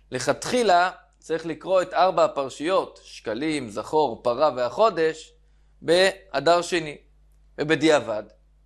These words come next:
אי אבוד בראשון, אבוד. דהיינו, אסור ויצאו ידי חובה. לא צריך לקרוא שוב פעם ארבע פרשיות באדר שני.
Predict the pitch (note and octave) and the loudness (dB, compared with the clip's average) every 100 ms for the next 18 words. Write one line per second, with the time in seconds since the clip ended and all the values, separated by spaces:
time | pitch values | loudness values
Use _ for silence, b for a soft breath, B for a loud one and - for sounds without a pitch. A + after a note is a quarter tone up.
0 | _ _ - G#3 A3 F3+ D3 A3 G#3+ E3+ | _ _ -8 2 4 4 2 2 2 2
1 | C3+ D#3+ D#3 - B2 B2+ E3+ F#3+ C#4+ B3 | 0 0 0 -2 -4 -2 -2 2 2 2
2 | - - _ _ _ _ _ _ - D3 | -4 -20 _ _ _ _ _ _ -2 2
3 | F#3+ A3 A3 G3 F#3+ - C4+ A#3+ F#3 F3 | 2 0 -4 -6 -6 -4 -2 0 2 2
4 | F3 C4+ B3 A#3+ G#3+ G3 F#3+ F3+ _ _ | 4 2 4 2 2 -2 -2 -4 _ _
5 | _ _ _ _ _ _ _ _ _ _ | _ _ _ _ _ _ _ _ _ _
6 | _ - G3 G#3 A#3 G#3+ G3+ G#3 - A3 | _ -6 -4 -2 -4 -4 0 0 0 -4
7 | G#3+ G3 F#3 F3+ F3+ E3 F3 E3+ D#3 D3 | 0 0 2 0 0 -4 -4 -2 -2 2
8 | D3+ C#3+ D3+ C3+ B2+ | 0 0 -6 -8 -14